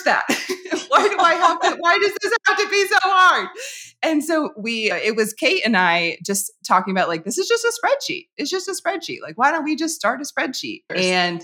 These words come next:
Speaker 2: Yeah.
Speaker 1: literally, yeah, literally she, that's what we both thought that this was. We were like, "We're just gonna make a spreadsheet with a lot of fancy filters and, like, this is gonna be great." And it was kind of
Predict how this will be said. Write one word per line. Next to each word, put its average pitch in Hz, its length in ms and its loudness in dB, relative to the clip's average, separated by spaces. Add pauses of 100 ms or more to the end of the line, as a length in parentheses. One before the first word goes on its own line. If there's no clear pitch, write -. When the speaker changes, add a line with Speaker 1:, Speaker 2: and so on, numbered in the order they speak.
Speaker 2:
Yeah. 190 180 -6 (180)
Speaker 1:
literally, 285 400 2
yeah, 185 300 0
literally 240 420 2
she, 220 200 -4
that's 226 380 2
what 226 120 -2
we 226 120 -2
both 196 280 2
thought 170 220 0
that 165 120 -10
this 160 200 -8
was. 170 300 2
We 170 60 -6
were 180 180 -4
like, 165 160 -6
"We're 170 120 -6
just 247 160 -8
gonna 370 160 -6
make 359 140 -6
a 359 60 -8
spreadsheet 339 400 -6
with 156 120 -10
a 151 40 -4
lot 165 240 2
of 196 80 -10
fancy 208 300 -8
filters 180 420 -6
and, 151 80 -12
like, 147 180 -14
this 156 140 -14
is 160 80 -10
gonna 160 200 -10
be 147 120 -10
great." 180 320 -2
And 175 80 -6
it 170 80 -14
was 180 120 -16
kind 190 240 -4
of 190 100 -2